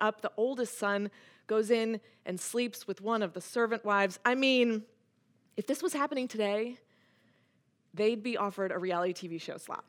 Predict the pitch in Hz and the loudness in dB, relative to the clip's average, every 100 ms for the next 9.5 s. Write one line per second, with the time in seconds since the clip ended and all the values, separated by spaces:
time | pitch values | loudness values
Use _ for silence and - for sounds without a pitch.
0 | - - 214 208 180 170 165 - 208 196 | -6 -2 -2 -2 -4 -4 -8 -2 0 2
1 | 214 220 208 214 208 202 185 175 185 - | 4 6 6 6 4 6 4 2 -4 -4
2 | 202 208 185 170 175 202 185 196 185 180 | -2 0 0 -2 -4 -4 -4 -2 -2 0
3 | 151 - 220 247 370 494 262 220 226 233 | 0 2 2 8 8 10 8 6 6 2
4 | 370 508 247 214 214 202 202 196 - 170 | 2 4 4 4 4 0 2 0 0 -2
5 | 214 180 311 415 - 349 339 285 240 208 | -2 0 0 0 -2 0 2 6 6 4
6 | 208 - - - - _ 185 185 240 262 | 0 -10 -20 -20 -20 _ -6 -4 2 2
7 | 254 226 - 190 - - 226 240 269 285 | 4 4 2 -2 -2 -2 0 2 2 2
8 | 302 440 - 247 220 220 240 226 226 196 | 2 0 0 0 0 0 -4 -2 -2 -2
9 | 262 285 - 196 190 | 2 2 2 0 0